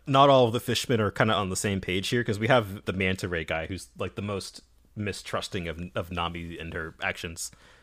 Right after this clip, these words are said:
It's just like, something, something is suspicious here. Like, I'm gl-, I'm glad that there's sort of, like, one of these antagonists is kinda putting two and two together.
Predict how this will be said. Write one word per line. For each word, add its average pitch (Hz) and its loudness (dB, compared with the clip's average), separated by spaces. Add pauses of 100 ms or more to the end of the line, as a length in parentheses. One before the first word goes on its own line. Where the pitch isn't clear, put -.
(200)
It's 92 -6
just 92 -6
like, 95 -4
something, 220 6
something 233 8
is 151 4
suspicious - -2
here. 71 -10
Like, 87 -6
I'm 123 0
gl-, 147 4
I'm 156 6
glad 156 12
that 143 -8
there's 127 4
sort 123 0
of, 107 0
like, 101 0 (180)
one 143 8
of 131 6
these 117 2
antagonists 98 0
is 101 -4
kinda 104 2
putting 92 -2
two 98 -4
and 85 -4
two 90 -6
together. - -12